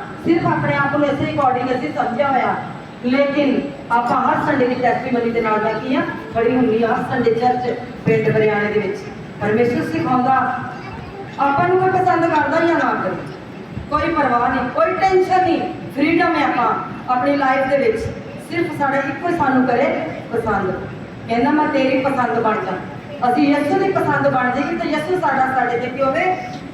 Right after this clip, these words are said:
ਖੁਸ਼ ਹੋਵੇ। ਉਹਦੀਆਂ ਨਜ਼ਰਾਂ ਦੇ ਵਿੱਚ ਨਜ਼ਰਾਨੇ ਉਹਨੂੰ ਭੇਂਟ ਕਰੀਏ,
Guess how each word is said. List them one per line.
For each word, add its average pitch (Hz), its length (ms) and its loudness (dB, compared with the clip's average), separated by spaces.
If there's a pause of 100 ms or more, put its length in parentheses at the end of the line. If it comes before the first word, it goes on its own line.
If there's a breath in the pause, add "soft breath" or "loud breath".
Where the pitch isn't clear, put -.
(140)
ਖੁਸ਼ 277 180 4
ਹੋਵੇ। 247 560 2
ਉਹਦੀਆਂ 277 300 4
ਨਜ਼ਰਾਂ 285 480 4
ਦੇ 370 60 4
ਵਿੱਚ 339 220 2
ਨਜ਼ਰਾਨੇ 262 520 2
ਉਹਨੂੰ 269 180 4
ਭੇਂਟ 269 340 2
ਕਰੀਏ, 214 500 2